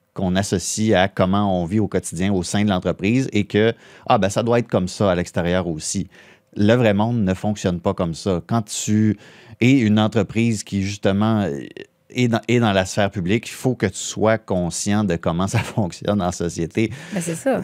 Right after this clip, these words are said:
Speaker 1: Ça, ça, ça me dépasse.
Speaker 2: Il
Speaker 1: Ça,
Speaker 2: pense
Speaker 1: ça me
Speaker 2: juste
Speaker 1: dépasse que des, des, pendant des décennies,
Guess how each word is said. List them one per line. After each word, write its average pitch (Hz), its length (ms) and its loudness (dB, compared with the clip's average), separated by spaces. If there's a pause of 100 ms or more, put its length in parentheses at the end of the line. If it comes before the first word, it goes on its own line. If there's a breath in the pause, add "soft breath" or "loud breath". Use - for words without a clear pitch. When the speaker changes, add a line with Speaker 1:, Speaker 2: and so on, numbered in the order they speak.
Speaker 1:
Ça, 98 420 2
ça, 98 400 2
ça 101 160 -2
me 98 80 0
dépasse. 135 600 -2
Speaker 2:
Il - 60 -12
Speaker 1:
Ça, 120 180 2
Speaker 2:
pense 214 100 4
Speaker 1:
ça 226 60 4
me 131 60 6
Speaker 2:
juste 135 100 6
Speaker 1:
dépasse 170 280 4
que 117 220 2
des, 117 360 2
des, 107 460 2 (200)
pendant 113 240 2
des 117 160 4
décennies, 120 840 2